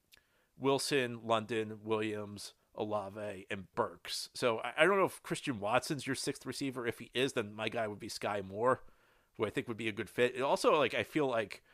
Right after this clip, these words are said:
if you are looking to double dip at receiver, the guy you pick first is probably gonna profile as more of an outside receiver. And I think Sky Moore is gonna be a good, very good slot receiver. So I, I, I, my mindset would, if,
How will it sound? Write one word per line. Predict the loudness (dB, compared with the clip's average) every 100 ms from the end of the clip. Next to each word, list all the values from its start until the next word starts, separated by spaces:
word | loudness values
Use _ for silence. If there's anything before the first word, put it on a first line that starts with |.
| _ _ _ _ _ _
if | -4 -2
you | 0 2 2
are | 4 6 4 0 -10 _ _ _ _ _ _ -6
looking | -2 0
to | 2
double | 2 4
dip | 2 2
at | 0
receiver, | -2 -2 -2
the | -4
guy | -2 0
you | -2
pick | -4 -10
first | -2 -2 0 -4
is |
probably | 0 0 0
gonna | -4 -4
profile | -2 0 0 0
as | 0
more | -2
of | -2
an | -4 -4
outside | -4 -2 -2 0
receiver. | -2 -2 0 0 0 _ _ _
And | -4
I | -2
think | -2
Sky | -4 -4 -4
Moore | -4 -2 2 2
is |
gonna | 0 -6
be | -8
a | -10
good, | -8 -10 -10
very | -4 -4
good | -4 -8
slot | -8 -8 -6
receiver. | -6 -4 -4 -2 -2 -2 _ _ _ -4
So | -2 -2
I, | 0 2 2 0
I, |
I, | 0 2
my | 4
mindset | 4 2 0
would, | 0 -2
if, | -4